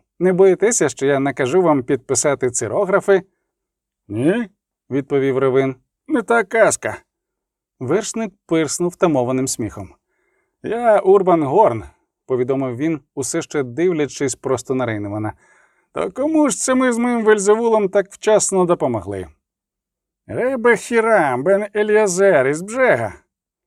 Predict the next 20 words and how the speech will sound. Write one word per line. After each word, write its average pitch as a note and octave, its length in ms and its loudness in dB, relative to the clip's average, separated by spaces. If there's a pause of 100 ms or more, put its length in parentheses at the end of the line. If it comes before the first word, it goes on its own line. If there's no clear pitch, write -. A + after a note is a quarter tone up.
(600)
«Дорота A#3 480 0
Фабер». F3 500 0 (1000)
«Ланселот G#3 720 2
із E3 140 4
Воза». C3+ 360 -2 (720)
Рейневан, D3 520 0
попри C3+ 300 0
все, D#3+ 260 -2
якось D3 380 0
не C#3+ 140 0
мав D#3 300 2
довіри C3 440 0
до A#2+ 120 0
рятівника. B2 640 -4 (720)
Урбан A3+ 460 -2
Горн F#3+ 420 4
знову D#3+ 380 4
пирснув, A#2+ 680 -4 (160)
знизав D3 440 -4
плечима. A2 460 -8